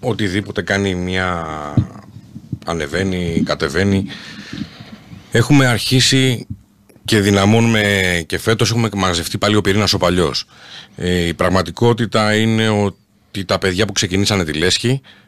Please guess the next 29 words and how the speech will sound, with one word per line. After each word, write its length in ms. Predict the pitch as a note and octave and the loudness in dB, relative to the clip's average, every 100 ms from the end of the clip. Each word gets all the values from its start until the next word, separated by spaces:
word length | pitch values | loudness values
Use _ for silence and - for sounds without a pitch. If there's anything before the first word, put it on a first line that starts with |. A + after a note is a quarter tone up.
| _ | _
κάναν 280 | - A#2 A2+ | -2 0 0
τον 100 | F#2 | 0
κύκλο 300 | F#2 F2+ F#2 | -2 0 0
τους, 220 | A2 G#2+ | 0 -2
μεγαλώσανε, 640 | G#2 G2 F#2+ G2 F#2+ F#2+ | -2 0 2 2 0 -4
κάναν 240 | F2+ G#2 G#2+ | -2 -2 -2
οικογένειες, 680 | G2+ F#2+ G2+ G2 G2+ A#2 - _ _ _ | -2 0 2 2 0 -2 -8 _ _ _
οπότε 380 | G#2+ B2+ C3 B2+ | -6 -2 0 0
μοιραία 320 | A2+ A#2+ D3+ | 2 2 0
υπήρχε 680 | B2+ D3 D#3 D3 C3+ B2+ B2 A2+ - _ _ _ - _ _ - | 0 -4 0 2 2 2 0 -2 -10 _ _ _ -20 _ _ -2
μία 220 | C#3 C#3 | 2 2
ύφεση. 380 | A#2 D2 - - _ _ _ - - _ _ | 2 0 -6 -8 _ _ _ -20 -20 _ _
Έχουμε 220 | - C3 | -2 2
ξαναξεκινήσει 580 | C3+ A#2+ G2+ G2 G#2 A2 | 2 2 0 0 0 2
δυνατά, 540 | F2 D2+ F2 A#2 C3 - | 0 0 0 -2 -4 -8
είμαστε 500 | G#2+ B2+ B2+ C3 A2+ F#2 _ - | -2 0 2 2 2 -2 _ -10
μαζί 360 | B2+ G#2 F2+ A2+ | -2 0 0 0
με 120 | G2 | 0
όλους. 380 | F2+ G2 C3 - - - - | 0 2 0 -4 -16 -20 -10
Εγώ 140 | - C3 | -2 0
το 80 | |
ενενήντα 240 | C#3 C3 A2 | 2 2 2
πέντε 160 | C3+ | 0
ξεκίνησα 420 | A#2+ F2+ E2+ D#2+ D#2+ | -2 -4 -4 -4 -4
να 60 | |
είμαι 100 | E2+ | -4
σε 100 | D#2+ | -4
λέσχη. 400 | D#2+ D#2+ - G#2+ - _ _ _ _ _ _ _ _ _ _ - | -2 -4 -4 -6 -10 _ _ _ _ _ _ _ _ _ _ -10
Με, 220 | G#2 G#2 | -2 0